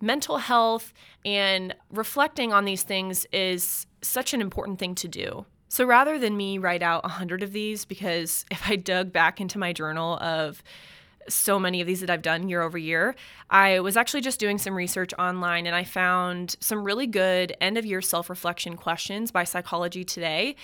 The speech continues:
So what I wanted to do was just read these to you on the podcast, and you can use these and take these at your own speed. So if you wanna slow down, pause the podcast. If you wanna write these down, then pause the podcast. Do whatever you need to do to ingest this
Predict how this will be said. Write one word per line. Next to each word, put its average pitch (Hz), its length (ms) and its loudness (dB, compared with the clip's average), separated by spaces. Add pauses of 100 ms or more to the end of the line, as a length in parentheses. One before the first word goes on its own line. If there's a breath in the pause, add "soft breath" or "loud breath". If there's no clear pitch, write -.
(260 loud breath)
So - 180 2
what 226 160 4
I 294 60 4
wanted 294 260 0
to 208 120 -4
do 185 200 2
was 180 160 -2
just 180 160 -4
read 185 420 -6
these 160 300 -2
to 180 140 -4
you 160 420 -4
on 208 320 0
the 185 80 -4
podcast, - 840 0 (360 loud breath)
and 185 320 2
you 220 100 -2
can 262 180 0
use 233 260 0
these 240 320 0
and 185 120 -2
take 196 260 -2
these 196 260 -2
at 180 120 2
your 160 140 -4
own 170 220 -4
speed. 170 500 -4
So 175 360 0
if - 140 -8
you 170 60 -10
wanna 165 140 -6
slow 175 180 0
down, 208 300 2
pause 165 240 0
the 180 80 -10
podcast. 196 720 4 (200 loud breath)
If 190 80 -6
you 202 80 -2
wanna 175 160 0
write 185 220 2
these 269 200 -2
down, 254 300 2
then 240 140 -2
pause 226 320 2
the 226 80 -4
podcast. 208 680 2 (520 loud breath)
Do 285 280 0
whatever 226 300 4
you 208 180 0
need 185 220 -2
to 196 120 -4
do 180 400 -2
to 185 420 -2
ingest 165 420 -2
this 208 460 2